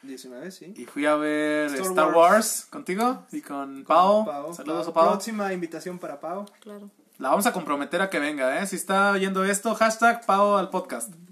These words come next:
Speaker 1: Pao al podcast. Probablemente se escuche un miércoles este
Speaker 2: Entonces,
Speaker 1: podcast.
Speaker 2: Pao, estás advertida.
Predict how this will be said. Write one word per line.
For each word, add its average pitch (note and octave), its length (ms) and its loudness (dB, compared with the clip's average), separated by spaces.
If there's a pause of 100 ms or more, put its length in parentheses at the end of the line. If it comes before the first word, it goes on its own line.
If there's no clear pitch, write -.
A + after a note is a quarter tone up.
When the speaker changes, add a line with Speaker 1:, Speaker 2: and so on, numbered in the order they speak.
(100)
Speaker 1:
Pao E3 160 -10
al E3+ 100 -10
podcast. D3+ 380 -18
Probablemente G3 880 -6
se - 80 -20
escuche F#3+ 320 -12
un G#3 80 -6
miércoles E3+ 720 -10 (800)
este - 160 -16
Speaker 2:
Entonces, D3 420 -6
Speaker 1:
podcast. - 300 -20 (880)
Speaker 2:
Pao, F#3 400 0
estás D3 220 -12
advertida. - 420 -8